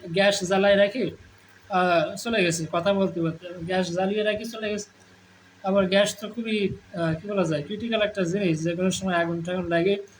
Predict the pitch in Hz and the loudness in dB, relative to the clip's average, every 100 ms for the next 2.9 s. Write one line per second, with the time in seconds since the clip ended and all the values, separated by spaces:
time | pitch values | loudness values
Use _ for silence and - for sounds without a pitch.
0 | - - - 175 190 196 196 208 214 226 | -20 -20 -2 2 4 4 0 -2 0 0
1 | 220 202 185 185 190 202 214 202 170 - | -2 -2 0 2 2 -2 -2 -2 -2 -4
2 | 156 - - - - 226 220 208 | -20 -20 -20 -20 -20 -20 -12 -8